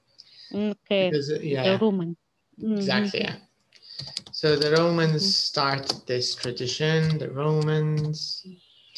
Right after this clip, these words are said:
Speaker 2: All right, number two, it says rabbits were good luck because they had a lot of, a lot of what?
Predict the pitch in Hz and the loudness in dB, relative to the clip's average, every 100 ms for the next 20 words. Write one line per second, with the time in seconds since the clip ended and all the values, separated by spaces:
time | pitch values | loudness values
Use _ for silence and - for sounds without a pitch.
0 | - - - _ _ - 202 208 220 220 | -18 -18 -20 _ _ 0 4 4 4 4
1 | 233 226 220 - 208 196 190 190 185 180 | 6 8 6 8 6 8 4 2 2 6
2 | 185 170 156 160 160 214 214 208 196 - | 4 2 0 -2 2 2 4 4 4 0
3 | 175 175 170 160 190 208 143 151 180 180 | 0 2 4 4 6 4 4 2 2 0
4 | - 151 151 160 156 135 143 143 - 165 | -6 -8 -2 0 0 0 2 2 0 -2
5 | 170 156 147 151 165 156 139 135 - - | 0 0 -2 0 -2 0 -4 -6 -16 -20
6 | - - - - - _ _ _ _ _ | -20 -20 -20 -20 -20 _ _ _ _ _
7 | _ _ _ _ _ _ _ _ _ 160 | _ _ _ _ _ _ _ _ _ -6
8 | 151 170 170 165 156 190 185 127 - | -4 -4 -4 -8 -8 -4 -2 -4 -6